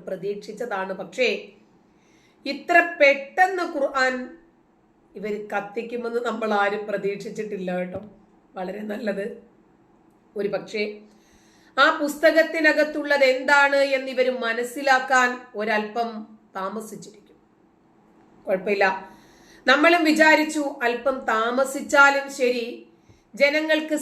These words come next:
സത്യം ബോധ്യപ്പെടും, പ്രത്യേകിച്ച് ഇസ്ലാം മതവിശ്വാസികൾക്ക്. അവരെത്രയെന്നും പറഞ്ഞാണെന്നേ ഈ വിഴുപ്പ് ഭാണ്ഡം ഇങ്ങനെ ചുമക്കുന്നത്. അപ്പോൾ അവർക്കും തോന്നിയിരിക്കാം. മലപ്പുറത്ത്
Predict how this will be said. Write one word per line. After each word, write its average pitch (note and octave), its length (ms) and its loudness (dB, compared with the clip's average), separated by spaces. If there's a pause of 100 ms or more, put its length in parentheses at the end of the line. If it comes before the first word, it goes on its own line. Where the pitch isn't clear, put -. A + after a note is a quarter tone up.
സത്യം C4+ 440 0
ബോധ്യപ്പെടും, A#3 640 0 (560)
പ്രത്യേകിച്ച് B3+ 560 2 (180)
ഇസ്ലാം A#3+ 340 -2
മതവിശ്വാസികൾക്ക്. G3+ 920 -10 (760)
അവരെത്രയെന്നും D4 800 4
പറഞ്ഞാണെന്നേ D#4 680 4 (120)
ഈ - 20 -6 (120)
വിഴുപ്പ് A#3 340 -4 (100)
ഭാണ്ഡം A#3 380 -2 (100)
ഇങ്ങനെ A#3 260 0 (140)
ചുമക്കുന്നത്. G3+ 640 -6 (960)
അപ്പോൾ G#3+ 180 -2 (100)
അവർക്കും A#3+ 300 -4 (100)
തോന്നിയിരിക്കാം. A3 680 0 (1300)
മലപ്പുറത്ത് E4+ 680 4